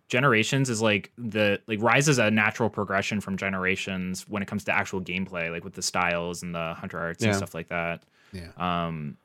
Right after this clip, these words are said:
Speaker 1: so it was kinda cool to see. I w-, like, I will say, like, Rise, like, tried to, like, bring back the life of, like, some of the old school experience, which I really appreciated, and I, I
Speaker 2: Yeah.
Speaker 1: talked about that, actually. Um, um, Ichinose
Speaker 2: But it is
Speaker 1: is,
Speaker 2: still
Speaker 1: like,
Speaker 2: a
Speaker 1: a
Speaker 2: fifth gen
Speaker 1: god.
Speaker 2: game, yeah.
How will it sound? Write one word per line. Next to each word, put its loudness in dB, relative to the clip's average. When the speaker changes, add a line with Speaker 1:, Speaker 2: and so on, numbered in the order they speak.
Speaker 1:
so -2
it 4
was 6
kinda 2
cool 4
to 6
see. 4
I 2
w-, 4
like, 2
I 2
will 4
say, 4
like, 6
Rise, 4
like, 4
tried 2
to, 2
like, 4
bring 0
back 0
the -2
life 0
of, -4
like, -2
some -8
of -6
the -4
old -4
school -6
experience, -6
which -12
I -2
really -2
appreciated, -4
and -6
I, -2
I 0
Speaker 2:
Yeah. 2
Speaker 1:
talked -2
about -6
that, -6
actually. -6
Um, -2
um, -4
Ichinose 2
Speaker 2:
But 6
it 8
is 10
Speaker 1:
is, -
Speaker 2:
still 6
Speaker 1:
like, 4
Speaker 2:
a 6
Speaker 1:
a 6
Speaker 2:
fifth -4
gen 2
Speaker 1:
god. -6
Speaker 2:
game, 2
yeah. 0